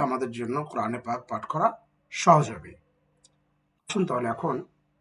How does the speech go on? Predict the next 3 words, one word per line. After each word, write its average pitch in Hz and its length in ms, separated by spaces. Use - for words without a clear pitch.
আমরা 160 180
প্রথম 196 340
পর্ব 160 180